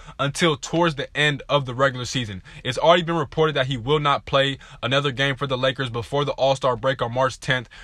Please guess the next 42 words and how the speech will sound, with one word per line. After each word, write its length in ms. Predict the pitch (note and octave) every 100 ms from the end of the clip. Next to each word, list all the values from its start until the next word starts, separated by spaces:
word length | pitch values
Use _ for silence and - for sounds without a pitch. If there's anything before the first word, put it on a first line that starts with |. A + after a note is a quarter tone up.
| -
So 140 | -
that's 200 | C3 D#3
fine. 380 | - D3+ C3 F2+
That's 160 | A#2+ C#3
perfect. 460 | - E3 A#2+ G2
Give 180 | A2 E3+
Anthony 320 | D3+ F3+ F3+
Davis 380 | D#3 D#3+ E3 E3 - - -
as 180 | C#3 A2
much 300 | B2 D#3+ -
rest 420 | G#2+ C#3+ C#3 - - -
as 220 | C#3 C3+
possible. 400 | - C#3 A#2+ A2
Again, 360 | B2 C3+ D3+ A2
LeBron, 540 | A#2 G#2 D3 E3+ F3
even 280 | D3+ F3+ F3+
in 240 | D#3 E3+ D#3+
year 260 | C#3+ E3
eighteen, 600 | D3+ D#3+ - D#3+ E3 F#3 F3+ - -
is 160 | C3+ C3+
still 300 | - E3 C#3+
great 340 | G2+ C#3 E3
enough 340 | D3 C#3+ C3+ - -
to 160 | - A#2+
carry 260 | - D#3+ D#3+
the 100 | C3+
Lakers 380 | C#3+ C#3 C3+
to 160 | - C3+
enough 260 | B2 C#3+ A#2+
wins 460 | A#2+ C#3+ C3 A#2+ - -
to 140 | -
get 180 | C3 D3+
them 140 | D3
into 240 | C3 C#3+ C#3+
the 100 | B2
playoffs 420 | - C3+ B2+ B2 - -
and 160 | - B2+
get 180 | C#3+ C#3+
them 200 | C#3+ C3+
a 120 | B2
high 240 | A#2+ C#3 C3
seed 360 | - D3+ D3